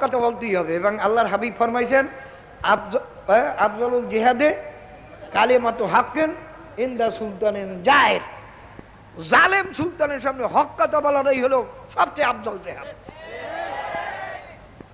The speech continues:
ভাইরা আমার, মানুষের সঙ্গে ওয়াদা খেলাপ করলে তাকে কি বলি আমরা? মুনাফিক। আল্লাহ পাকের সঙ্গে ওয়াদা খেলাপ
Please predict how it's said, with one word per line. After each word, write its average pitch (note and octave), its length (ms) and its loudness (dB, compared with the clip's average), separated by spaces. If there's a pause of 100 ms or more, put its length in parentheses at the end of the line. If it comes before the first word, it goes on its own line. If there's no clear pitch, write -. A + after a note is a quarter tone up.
(880)
ভাইরা G3+ 220 4
আমার, F3+ 160 -4 (1160)
মানুষের B3 480 0
সঙ্গে B3+ 240 2
ওয়াদা A#3+ 300 6
খেলাপ A#3+ 340 2
করলে B3+ 220 0
তাকে A#3 280 0
কি A#3+ 140 -6
বলি B3 220 4
আমরা? B3+ 180 2
মুনাফিক। A3 400 2 (920)
আল্লাহ G3 360 4
পাকের A3+ 220 2
সঙ্গে A3+ 260 2
ওয়াদা G#3+ 260 6
খেলাপ A3 240 6